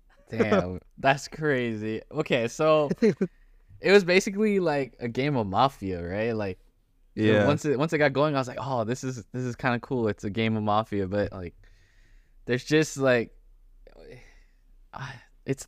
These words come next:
Speaker 2: three and a half hours, so you kinda have to, like, if you're not fully invested in it, it's, it can be tough to stay with, I think,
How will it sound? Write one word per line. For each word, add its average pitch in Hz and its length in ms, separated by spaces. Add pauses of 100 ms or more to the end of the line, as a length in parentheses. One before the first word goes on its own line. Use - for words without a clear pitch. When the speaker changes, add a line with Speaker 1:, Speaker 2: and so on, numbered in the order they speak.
Speaker 2:
three 170 260
and 180 80
a 143 60
half 139 300
hours, 127 440
so 113 120
you 104 160
kinda 123 340
have 120 240
to, 104 120
like, 85 320 (960)
if - 160
you're 139 160
not 147 340 (240)
fully 151 300
invested 120 500
in 135 140
it, 135 260 (300)
it's, - 580
it 117 160
can 135 360
be 127 140
tough - 400
to 104 120
stay 92 340
with, 85 260
I 90 100
think, - 480